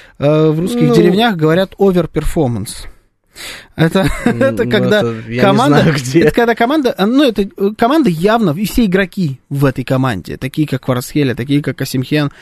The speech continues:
Speaker 1: они все прыгнули выше своей головы и продержались на этом уровне какое-то количество времени. Я убежден, что второго такого сезона, даже если они сохранят всех, они всех не сохранят. И это будет пер-, правильное решение, мы с тобой об этом говорили.
Speaker 2: Мгм.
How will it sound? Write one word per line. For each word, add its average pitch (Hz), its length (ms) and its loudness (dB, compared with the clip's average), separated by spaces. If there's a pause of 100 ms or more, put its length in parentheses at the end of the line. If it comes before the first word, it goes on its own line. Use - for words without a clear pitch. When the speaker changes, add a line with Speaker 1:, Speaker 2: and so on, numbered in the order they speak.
(220)
Speaker 1:
они 180 200 2
все 262 200 -4
прыгнули 180 640 0 (220)
выше 180 360 2
своей 165 320 0
головы 156 440 0
и 160 60 -2
продержались 156 640 0
на 151 60 0
этом 156 260 0
уровне 156 320 2
какое-то 156 420 -2
количество 147 460 -2
времени. 101 480 -4 (340)
Я 180 280 2
убежден, 175 800 -2
что - 220 -10
второго 165 420 -2
такого 135 320 -6
сезона, 160 420 -4
даже 147 260 0
если 151 180 -2
они 139 120 -2
сохранят 151 480 -4
всех, - 280 -6
они 131 160 0
всех - 260 -4
не 113 80 -6
сохранят. 117 560 -6
И 123 80 -8
это 139 140 -2
будет 139 280 0
пер-, 151 200 0
правильное 139 400 0
решение, 139 340 -6
мы 131 80 -8
с - 80 -12
тобой 127 200 0
об 127 60 0
этом 117 200 -4
говорили. 120 340 -2
Speaker 2:
Мгм. 113 200 -6